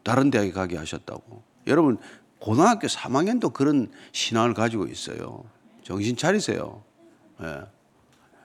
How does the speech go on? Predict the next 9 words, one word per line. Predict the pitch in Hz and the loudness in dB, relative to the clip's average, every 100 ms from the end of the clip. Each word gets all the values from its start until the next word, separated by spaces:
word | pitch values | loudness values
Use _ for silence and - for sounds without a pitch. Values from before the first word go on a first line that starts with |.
| _ - | _ -6
지금 | - 131 127 | 0 2 2
잘 | - - 107 | 0 -4 2
다니고 | 139 151 104 | 4 4 2
있습니다, | - 64 52 | -2 -6 -6
대학교. | - 69 - - | -6 -10 -10 -6
졸업했나? | 135 175 113 131 208 196 - | -2 -2 -2 -4 -8 -14 -16
예. | - - _ _ - - - - _ _ _ _ _ - | -16 -16 _ _ -20 -20 -20 -20 _ _ _ _ _ -6
아, | - - | -6 -6
이제 | - 139 | -6 -4